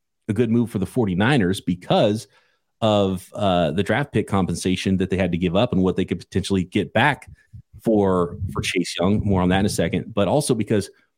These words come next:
I think it could be a great landing spot for Chase Young because of Chris Kocurek and how he coaches the defensive line, putting him in the wide nine, you know,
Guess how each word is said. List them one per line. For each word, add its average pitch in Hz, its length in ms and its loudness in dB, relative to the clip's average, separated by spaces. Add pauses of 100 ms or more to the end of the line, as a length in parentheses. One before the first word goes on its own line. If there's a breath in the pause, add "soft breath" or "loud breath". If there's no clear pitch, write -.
(120)
I 104 80 -2
think 151 140 0
it 127 80 -2
could 117 80 0
be 120 120 2
a 117 40 2
great 110 300 0
landing 110 280 2
spot 110 340 -4
for 98 80 -2
Chase - 340 -2
Young 120 260 2
because 98 480 -2
of 101 260 0
Chris - 220 -4
Kocurek 127 600 -2
and 92 120 0
how 123 120 0
he 123 60 2
coaches 123 480 -2
the 107 80 0
defensive 92 480 -2
line, 80 240 0
putting 139 240 0
him 131 100 4
in 120 80 4
the 110 80 4
wide 98 320 0
nine, 85 300 0
you 90 100 0
know, 98 200 2